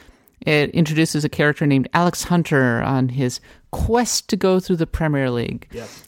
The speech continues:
Speaker 1: And, uh, I, I found it pretty interesting because it borrows a lot from the R P G genre. Uh, out of, out of curiosity, have you had a chance to play The Journey, and, and what did you think?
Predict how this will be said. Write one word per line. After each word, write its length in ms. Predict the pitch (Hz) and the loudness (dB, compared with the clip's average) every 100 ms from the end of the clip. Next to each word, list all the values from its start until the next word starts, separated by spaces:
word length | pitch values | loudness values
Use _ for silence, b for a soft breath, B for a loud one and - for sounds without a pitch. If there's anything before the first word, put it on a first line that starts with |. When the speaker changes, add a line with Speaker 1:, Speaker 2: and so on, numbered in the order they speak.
| _ | _
Speaker 1:
And, 520 | - 165 156 151 147 - | 0 2 4 4 2 2
uh, 220 | 180 - | 0 2
I, 300 | - - 190 | 0 0 0
I 40 | |
found 280 | 202 262 277 | 0 0 0
it 80 | 262 | 2
pretty 200 | 247 220 | 2 2
interesting 520 | 254 233 - 180 156 | 2 2 2 2 2
because 580 | 147 147 180 160 151 - - | 0 -2 0 2 2 0 -2
it 360 | 190 - _ | -2 -2 _
borrows 540 | 165 180 233 247 233 - | 0 2 2 2 0 -2
a 100 | 160 | -2
lot 520 | 156 151 165 190 - - | 0 2 2 2 -2 -10
from 480 | - 165 147 143 | -2 2 2 2
the 180 | 147 147 | 0 0
R 160 | 143 147 | 2 0
P 140 | 151 | -2
G 260 | 139 139 127 | -2 0 0
genre. 680 | 135 139 139 - - 147 - B B B B 160 | 0 2 0 0 -2 -2 -4 B B B B 0
Uh, 20 | |
out 320 | 156 - 220 | 0 2 0
of, 120 | 233 - | 0 0
out 120 | 214 | -2
of 80 | 220 | 0
curiosity, 800 | 233 208 190 196 170 156 147 - | 0 2 2 0 0 2 2 0
have 160 | 165 180 | -2 2
you 80 | |
had 140 | 190 185 | 2 2
a 60 | |
chance 300 | 175 175 170 - | 0 0 0 -2
to 80 | - | -2
play 180 | 170 | 0
The 140 | 165 165 | 2 2
Journey, 480 | 160 160 160 156 147 | 2 2 2 2 2
and, 200 | 139 - | 0 0
and 200 | 151 151 | -2 0
what 80 | |
did 160 | 160 156 | 0 0
you 60 | 160 | -2
think? 420 | 160 151 - | -2 -4 -8